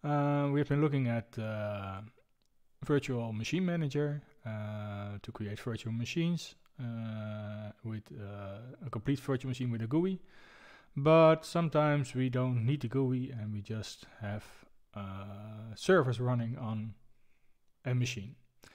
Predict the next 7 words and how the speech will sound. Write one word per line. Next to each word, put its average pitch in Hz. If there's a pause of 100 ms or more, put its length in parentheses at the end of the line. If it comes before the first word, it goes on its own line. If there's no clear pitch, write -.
(460)
Um, 151 (1120)
we 185
can 226
do 208
that 135
with, 135 (280)
uh, 110